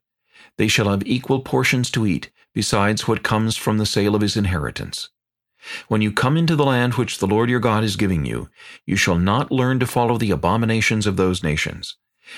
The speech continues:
There shall not be found among you anyone who makes his son or his daughter pass through the fire, or one who practices witchcraft, or a soothsayer,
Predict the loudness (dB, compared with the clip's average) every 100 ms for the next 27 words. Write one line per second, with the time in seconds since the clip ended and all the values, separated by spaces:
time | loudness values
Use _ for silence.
0 | -8 -2 0 2 2 2 2 0 0 2
1 | 2 2 2 2 2 2 2 2 2 2
2 | 2 0 0 -2 -2 0 0 0 0 -2
3 | 0 2 2 0 0 -2 -2 -2 -2 -2
4 | 0 0 -2 -6 -10 -20 -18 -14 -2 0
5 | 2 2 2 0 0 -2 0 -2 -2 -2
6 | 0 -2 -2 -2 -2 -6 -14 -18 -20 -6
7 | 0 0 0 0 -2 -2 -2 -2 -2 -6